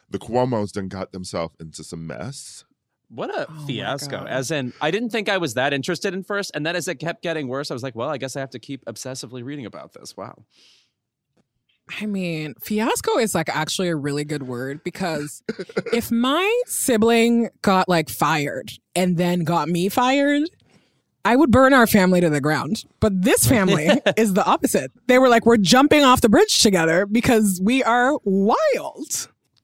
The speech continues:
Speaker 1: <laughs>
Speaker 3: Absolutely not. Absolutely not. And it's just been, like, I don't know. It's just also been really disappointing to see how people, like, how something that is actually a structural issue is being framed as a family issue,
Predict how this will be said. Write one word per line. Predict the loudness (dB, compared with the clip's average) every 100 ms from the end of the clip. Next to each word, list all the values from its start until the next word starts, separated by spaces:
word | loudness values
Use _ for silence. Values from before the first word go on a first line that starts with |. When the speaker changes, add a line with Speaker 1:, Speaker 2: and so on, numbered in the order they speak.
| 0
Speaker 1:
<laughs> | 2 2 2 0 0 -2 -2 0
Speaker 3:
Absolutely | 0 0 0 -2 0 0 0
not. | -2 -4 -6 -2
Absolutely | -2 -2 -2 0 0
not. | -2 -4 -4
And | -4
it's | -4 -4
just | -6 -2
been, | -2
like, | -2 -4 -4 -10 -20 _ _ _ _ _ _
I | -4
don't | -2 -2
know. | -2
It's | -2
just | -2
also | -2 -2
been | -2 0 -2 -2
really | -2 -2 -4
disappointing | -4 -6 -8 -6 -6 -6 -8
to | -10
see | -10 -8 -6 -6 -8
how | -8 -8
people, | -8 -10 -6 -6 -6 -8
like, | -8 -8 -8
how | -4 -4 -4
something | -6 -6 -6 -6 -8 -8
that | -8
is | -8
actually | -8 -10 -8
a | -8
structural | -8 -12 -8 -6
issue | -6 -6 -6
is | -4 -6
being | -6 -8
framed | -8 -8 -6
as | -8 -8
a |
family | -12 -10 -8 -8 -6
issue, | -8 -8 -8 -10